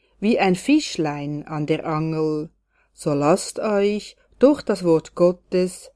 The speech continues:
aus dem Strudel dieser Welt herausheben und spricht. In uns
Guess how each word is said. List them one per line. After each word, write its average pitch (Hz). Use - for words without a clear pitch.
aus -
dem 156
Strudel 202
dieser 151
Welt 180
herausheben 196
und 240
spricht. -
In 143
uns 269